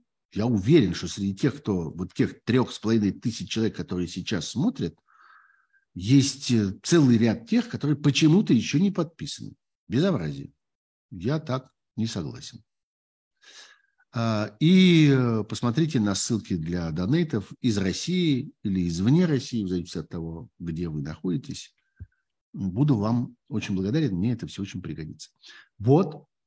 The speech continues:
спасибо большое, до будущей среды. Меня зовут Сергей Пархоменко, это был «Суть событий». Дату щас исправлю. Да, у меня там дата стоит неправильная, написано двадцать пятого мая.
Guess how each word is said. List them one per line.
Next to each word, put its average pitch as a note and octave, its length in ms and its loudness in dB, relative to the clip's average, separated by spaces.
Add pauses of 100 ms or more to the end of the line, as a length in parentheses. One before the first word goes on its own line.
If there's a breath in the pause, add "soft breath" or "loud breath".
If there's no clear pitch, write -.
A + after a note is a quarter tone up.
спасибо B2 360 -2
большое, F2+ 720 -2 (160)
до G#2+ 440 -2
будущей F#2 440 -4
среды. F#2 460 -4
Меня A2+ 220 -2
зовут E2 260 -4
Сергей D#2 320 -8
Пархоменко, F2+ 600 -6
это F2+ 160 -8
был E2 160 -6
«Суть D#2 240 -10
событий». G2 480 -4
Дату G#2+ 380 2
щас - 300 -2
исправлю. E2 720 -6 (480)
Да, G2+ 140 -4
у E2+ 80 -2
меня G#2+ 160 0
там F2+ 220 -4
дата A2+ 240 -2
стоит - 260 -4
неправильная, D#2 460 -4
написано E2 400 -6
двадцать F2 260 -6
пятого E2+ 300 -8
мая. C2+ 260 -12